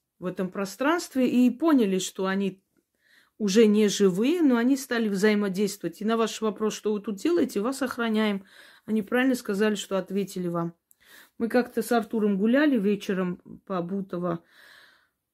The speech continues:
Он, э, снимал квартиру, ещё тоже Бутовский район, немножко подальше от меня, там недолго идти, собственно говоря, старые-старые места.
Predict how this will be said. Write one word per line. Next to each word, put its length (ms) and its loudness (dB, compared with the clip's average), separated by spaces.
Он, 880 -2
э, 100 -6
снимал 840 -2
квартиру, 480 0
ещё 260 -6
тоже 280 -4
Бутовский 560 -10
район, 360 0
немножко 340 -2
подальше 440 -6
от 120 -12
меня, 240 -2
там 240 -6
недолго 540 -4
идти, 200 -10
собственно 420 -10
говоря, 260 -8
старые-старые 880 -6
места. 400 -10